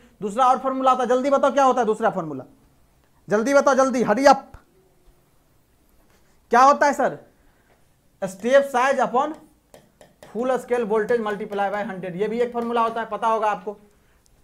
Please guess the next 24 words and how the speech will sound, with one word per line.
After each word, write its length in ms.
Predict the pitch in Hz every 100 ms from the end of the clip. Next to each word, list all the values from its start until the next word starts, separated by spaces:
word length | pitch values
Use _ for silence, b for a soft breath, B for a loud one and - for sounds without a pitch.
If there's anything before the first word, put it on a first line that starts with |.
| -
रिजोल्यूशन 480 | 156 202 226 233 240
का 80 | 247
एक 160 | 240
फॉर्मूला 280 | 240 233 240
ये 120 | 226 233
भी 80 |
होता 220 | 240 226 208
है 120 | 202
सर, 160 | 247
लेकिन 200 | 247 262
इसमें 220 | 269 262 277
और 140 | 285
क्या 120 | 285
निकालना 280 | 269 240 208
है? 60 | -
फुल 220 | 262 254
स्केल 180 | 254 240
आउटपुट, 220 | 208 185
put, 140 | 233 - 226
इसमें 200 | 269 262
पुट 160 | 277
करो, 180 | 277 277
आ 160 | 262 220
जाएगा। 320 | 202 160